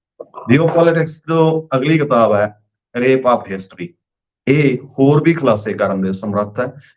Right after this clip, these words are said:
ਇਹ ਦੋਵੇਂ ਕਿਤਾਬਾਂ ਤੋਂ ਬਿਨਾਂ ਬਹੁਤ ਸਾਰੀਆਂ ਕਿਤਾਬਾਂ ਸਾਡੇ ਕੋਲੇ ਸ਼ਾਮਲ ਹੈ। ਸਕਰੀਨ ਦੇ ਉੱਤੇ ਨੰਬਰ ਹੈ ਚੁਰਾਨਵੇਂ ਇੱਕ ਸੌ ਪਝੱਤਰ ਪੱਚੀ ਸੱਤ ਬਾਹਠ,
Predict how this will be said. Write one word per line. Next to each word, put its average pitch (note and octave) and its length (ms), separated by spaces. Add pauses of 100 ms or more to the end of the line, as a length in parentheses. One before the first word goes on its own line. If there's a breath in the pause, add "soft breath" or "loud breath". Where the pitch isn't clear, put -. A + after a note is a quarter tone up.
ਇਹ C#3+ 60
ਦੋਵੇਂ D#3 260
ਕਿਤਾਬਾਂ C3+ 360
ਤੋਂ C3 140
ਬਿਨਾਂ A#2 240
ਬਹੁਤ A#2+ 240
ਸਾਰੀਆਂ A#2 260
ਕਿਤਾਬਾਂ G#2+ 380
ਸਾਡੇ A2+ 180
ਕੋਲੇ A2 200
ਸ਼ਾਮਲ G#2 300
ਹੈ। A#2+ 60
ਸਕਰੀਨ G2+ 400
ਦੇ F#2 60
ਉੱਤੇ F2+ 200
ਨੰਬਰ G2 300
ਹੈ C#3 80
ਚੁਰਾਨਵੇਂ G#2 440
ਇੱਕ G2 80
ਸੌ - 100
ਪਝੱਤਰ A2+ 440
ਪੱਚੀ - 440
ਸੱਤ G2 320
ਬਾਹਠ, F#2+ 340